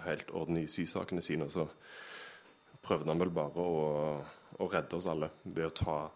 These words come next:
ta den jobben. Så det er jo kanskje det mest imponerende med det året, at han, han lagde jo veldig mye av dette opplaget mens, mens det pågikk. Altså, han må jo ha jobbet med dette om kveldene, og han, han dukket jo opp med, han var jo så forberedt.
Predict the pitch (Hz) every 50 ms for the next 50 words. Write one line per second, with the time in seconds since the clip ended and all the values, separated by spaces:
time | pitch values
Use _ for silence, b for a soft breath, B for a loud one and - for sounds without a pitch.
0 | - - - - - 87 80 78 78 80 82 82 98 98 - - - - B B
1 | B B B - - - - - 107 101 107 139 147 - 95 85 90 90 87 85
2 | 87 104 - - - 95 85 87 80 80 80 82 87 85 78 78 76 82 80 85
3 | 82 85 95 104 90 - - 90 82 80 78 B B B B B B B - 90
4 | 90 92 95 98 90 82 - - - 87 95 123 113 95 85 80 85 85 87 87
5 | 80 - - - - - - 78 73 78 80 92 90 85 - - - _ - -
6 | 85 80 76 76 78 82 - - - - - - - - - - 82 78 - -
7 | 90 - - - 92 117 - - - - 92 92 - 92 92 95 87 80 80 87
8 | 95 92 90 90 87 82 76 73 71 78 90 87 78 - - 80 82 - 95 82
9 | 76 76 78 80 87 92 90 85 82 80 82 82 82 B B B B B B B
10 | B - 90 87 110 - - - - 98 92 87 - - - - - - 90 82
11 | 82 82 78 80 80 67 B B B B B - _ _ - - - - - -
12 | - - 101 95 - 65 69 82 - - 113 - - - 117 135 185 185 - -
13 | - - - - -